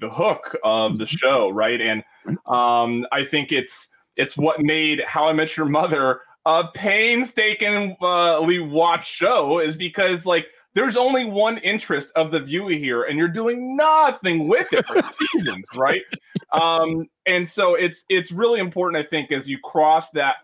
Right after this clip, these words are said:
Speaker 1: four, five, six season threshold to think, "What else can we do here?"
Speaker 2: Mm-hmm.
Speaker 1: Um, because the will they, won't they, I mean, you have to be really good.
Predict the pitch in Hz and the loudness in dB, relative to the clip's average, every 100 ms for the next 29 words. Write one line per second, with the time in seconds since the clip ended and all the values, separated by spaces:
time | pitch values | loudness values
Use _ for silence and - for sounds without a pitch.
0 | _ 151 147 151 147 139 135 135 - - | _ -4 0 -2 -2 0 0 -2 -6 -8
1 | 135 - 139 123 117 110 123 117 - 113 | -8 -6 -6 -6 -8 -4 -2 -2 -4 -4
2 | 107 117 - 117 113 _ _ - 139 156 | -4 -8 -8 -6 -6 _ _ -4 0 2
3 | 147 139 - 143 117 110 110 117 117 123 | 2 0 -4 -6 -4 -6 -8 -6 -6 -6
4 | 110 69 - - _ - 117 127 127 123 | -6 -6 -10 -18 _ -4 0 2 2 0
5 | 120 113 - _ _ _ - 160 156 160 | -2 -6 -10 _ _ _ 0 0 2 0
6 | 147 135 131 - _ _ - 139 170 165 | 2 0 -2 -8 _ _ -12 -2 0 2
7 | 156 151 160 151 202 220 202 165 147 160 | 2 0 0 2 2 4 2 2 2 0
8 | 170 - 160 151 143 135 127 120 - _ | -2 -2 2 2 2 0 -2 -6 -10 _
9 | _ _ _ _ _ _ 143 151 143 131 | _ _ _ _ _ _ -2 0 0 -2
10 | 127 214 208 151 143 120 135 151 151 143 | -4 -2 -2 -2 -4 -4 0 4 4 2
11 | 131 110 131 135 127 120 117 | -2 -4 -2 2 4 4 0